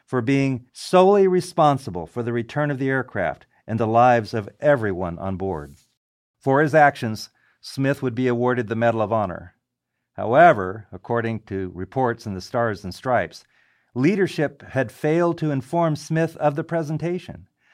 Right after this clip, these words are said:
So, with the band in place and the Secretary of War waiting on the podium,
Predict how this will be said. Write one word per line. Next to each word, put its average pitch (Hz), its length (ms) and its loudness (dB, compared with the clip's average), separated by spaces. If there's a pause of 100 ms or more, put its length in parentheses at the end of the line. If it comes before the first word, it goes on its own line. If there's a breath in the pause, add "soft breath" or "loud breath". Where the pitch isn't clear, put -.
(140)
So, 190 400 6
with 160 240 -2
the 151 100 2
band 185 600 0
in 139 220 0
place 202 540 -2
and 135 200 -4
the 127 80 -2
Secretary 190 840 -2
of 135 160 -2
War 185 380 0
waiting 190 400 -2
on 165 140 0
the 131 80 -2
podium, 233 680 -2